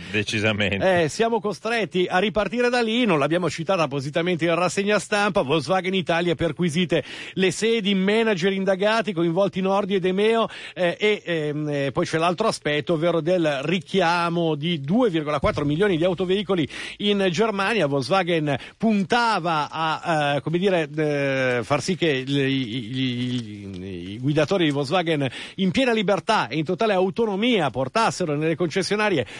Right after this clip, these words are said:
Speaker 2: se volevano, le autovetture, e invece no, gli hanno detto: "Col cavolo, tutte quante, duemilacinquecento vetture circolanti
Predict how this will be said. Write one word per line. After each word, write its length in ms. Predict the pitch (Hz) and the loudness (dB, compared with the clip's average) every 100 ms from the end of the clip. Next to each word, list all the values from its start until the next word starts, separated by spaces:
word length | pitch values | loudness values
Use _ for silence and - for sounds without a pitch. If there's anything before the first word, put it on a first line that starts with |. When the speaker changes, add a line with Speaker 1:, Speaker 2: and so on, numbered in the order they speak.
| - | -14
Speaker 2:
se 240 | - 214 | -2 0
volevano, 680 | 214 226 240 220 185 160 143 | 2 2 4 2 0 -4 -2
le 120 | 156 | 0
autovetture, 920 | 196 220 254 262 277 - 196 196 208 | 2 2 0 0 -2 0 2 4 2
e 100 | 185 | 0
invece 280 | 196 156 143 | 0 0 -2
no, 160 | 151 143 | -2 0
gli 80 | 139 | 0
hanno 200 | 160 170 | 2 2
detto: 260 | 147 143 139 | 2 0 0
"Col 180 | 214 | 0
cavolo, 480 | 151 139 123 147 156 - | 2 0 0 -2 -4 0
tutte 400 | 302 - 233 190 | -2 0 -4 -2
quante, 440 | 185 180 196 202 | 0 0 0 0
duemilacinquecento 800 | 156 151 196 165 151 156 175 175 | 0 0 0 0 0 -2 0 0
vetture 280 | 151 175 175 | 0 0 0
circolanti 600 | 156 151 175 185 147 | -2 0 2 2 0